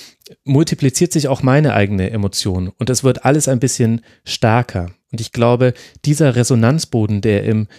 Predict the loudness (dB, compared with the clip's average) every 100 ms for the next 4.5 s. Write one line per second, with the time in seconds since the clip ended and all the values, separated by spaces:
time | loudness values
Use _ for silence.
0 | _ -8 -6 0 0 4 2 2 0 -2
1 | -2 -2 -2 0 2 4 2 0 -2 -2
2 | 0 0 0 0 0 0 -2 0 0 2
3 | 2 0 -2 -12 -20 -20 _ _ 0 2
4 | 2 2 0 0